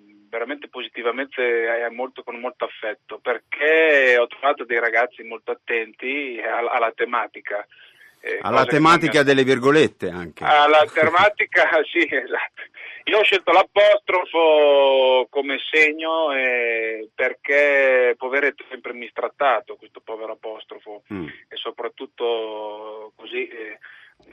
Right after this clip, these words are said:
Speaker 1: cioè io avevo l'apostrofo e poi il congiuntivo, che è il verbo, che, che erano i due, i due principali di cui volevo parlare. E così ho scritto,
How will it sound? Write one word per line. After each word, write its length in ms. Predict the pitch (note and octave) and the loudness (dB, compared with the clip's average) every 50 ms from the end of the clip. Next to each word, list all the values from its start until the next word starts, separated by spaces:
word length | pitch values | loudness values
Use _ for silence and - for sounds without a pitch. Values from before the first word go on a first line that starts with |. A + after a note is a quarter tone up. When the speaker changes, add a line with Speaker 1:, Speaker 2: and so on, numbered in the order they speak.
| - - _ _ _ _ _ _ _ _ | -20 -20 _ _ _ _ _ _ _ _
Speaker 1:
cioè 140 | - - - | -6 -4 -2
io 100 | B2+ C3+ | 0 0
avevo 160 | C#3 C3+ B2 | 0 0 0
l'apostrofo 480 | B2 B2 - C3+ C#3 C#3+ - - A#2+ A#2+ | -2 -2 0 0 -2 -2 -2 -8 -14 -12
e 40 | |
poi 120 | - B2+ - | -8 -8 -10
il 60 | - | -10
congiuntivo, 600 | - C3 A#2+ A#2+ A#2+ B2 C3+ - - A2+ A2+ G#2+ | -10 -14 -14 -14 -14 -16 -16 -16 -14 -14 -14 -12
che 100 | - - | -8 -8
è 40 | A2 | -8
il 60 | A2+ | -8
verbo, 360 | A2 A2 G#2+ A2+ A2+ A2+ A#2+ A2+ | -6 -6 -4 -4 -4 -6 -10 -12
che, 180 | - A2+ A2 - | -10 -12 -14 -12
che 100 | - A#2+ | -10 -8
erano 220 | B2 - C3 C#3+ | -8 -8 -8 -8
i 60 | B2 | -12
due, 240 | - B2+ B2 A#2+ A#2+ | -12 -10 -8 -8 -8
i 100 | B2 B2 | -8 -10
due 140 | A#2 A#2+ A#2 | -12 -18 -20
principali 460 | - - A#2 - - - - B2 A#2+ | -18 -16 -16 -16 -12 -8 -8 -6 -6
di 40 | A#2 | -8
cui 120 | A2+ A2+ A#2 | -10 -12 -14
volevo 160 | A#2+ A#2+ A2 | -12 -12 -10
parlare. 580 | - A2 A2 A2+ A#2 A#2 A2 G#2+ G#2 G#2+ A2+ | -8 -6 -6 -6 -4 -4 -2 -2 -2 -4 -4
E 280 | C3 D3 E3+ F3 F3 D#3+ | -4 -2 -2 -2 -2 -2
così 240 | - F#3+ F#3+ - D#3 | -4 -6 -6 -2 0
ho 120 | C#3+ D#3 | 0 0
scritto, 840 | E3 - - - F#3+ F3+ C#3 - _ - - A#3 - - - D4 | 0 -2 -4 0 0 0 0 -2 _ -6 -4 -2 -2 -2 -2 -4